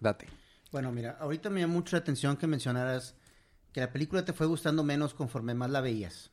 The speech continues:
Speaker 2: ¿sí? Y para mí, la responsabilidad de eso es el estilo. Cuando salimos de ver la película la primera vez, recuerdas que yo te dije, "Esta película no va a envejecer bien"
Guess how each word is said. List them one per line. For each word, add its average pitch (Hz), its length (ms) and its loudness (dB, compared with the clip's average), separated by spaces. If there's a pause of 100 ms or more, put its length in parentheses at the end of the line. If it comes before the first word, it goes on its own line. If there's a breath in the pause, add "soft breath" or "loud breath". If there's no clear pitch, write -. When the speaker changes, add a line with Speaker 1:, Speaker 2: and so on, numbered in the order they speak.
Speaker 2:
¿sí? 139 220 -6 (720 soft breath)
Y 139 120 -4
para 151 220 4
mí, 226 360 4 (200)
la 151 140 2
responsabilidad 147 640 2
de 190 140 4
eso 208 360 -2
es 139 160 -4
el 147 100 2
estilo. 120 420 -2 (280)
Cuando 135 200 0
salimos 208 380 0
de 214 60 2
ver 202 100 2
la 208 160 2
película 180 320 0
la 165 120 0
primera 143 280 2
vez, 117 260 0
recuerdas 135 360 -2
que 131 120 -6
yo 131 100 -2
te 135 80 -4
dije, 147 300 -4 (560 loud breath)
"Esta 185 280 0
película 156 560 0 (840)
no 160 280 6
va 156 120 8
a 165 40 6
envejecer 147 540 2
bien" 139 440 2